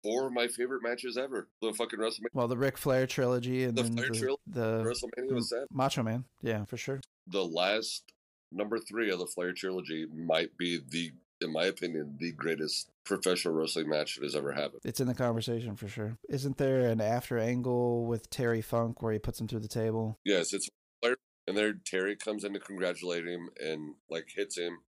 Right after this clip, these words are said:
Speaker 1: and then does, like, quote unquote, the first table spot. Where
Speaker 2: Right.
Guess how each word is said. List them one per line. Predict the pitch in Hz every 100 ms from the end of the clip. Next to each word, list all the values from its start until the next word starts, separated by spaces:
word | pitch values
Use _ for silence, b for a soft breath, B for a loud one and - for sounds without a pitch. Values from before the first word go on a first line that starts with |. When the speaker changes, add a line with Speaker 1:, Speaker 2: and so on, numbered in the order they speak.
| _
Speaker 1:
and | 101 95
then | 87
does, | 87 90 90 85 -
like, | 85 80 _ -
quote | - 98 101
unquote, | 101 101 101
the | 90
first | - 92 90 -
table | - 98 78
spot. | 73 - 73 73 - _ -
Where | 104
Speaker 2:
Right. | 78